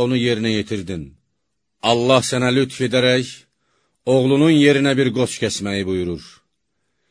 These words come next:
Biz yaxşı iş görənləri belə mükafatlandırırıq." Şübhəsiz ki,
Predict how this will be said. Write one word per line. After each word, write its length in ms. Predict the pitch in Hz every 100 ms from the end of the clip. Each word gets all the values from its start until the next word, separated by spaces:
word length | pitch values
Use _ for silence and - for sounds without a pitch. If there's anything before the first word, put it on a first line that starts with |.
| _ _
Biz 220 | 117 113 101
yaxşı 360 | 120 - -
iş 180 | 131 113 -
görənləri 560 | 113 117 113 110 110 104
belə 220 | 107 107
mükafatlandırırıq." 1080 | 90 85 80 85 78 87 80 76 76 71 71 _ _ _ _ _ _ _ _ _ _ _ _ _ _ _ _ _ _ _ _
Şübhəsiz 500 | - 95 101 117 104
ki, 180 | - 101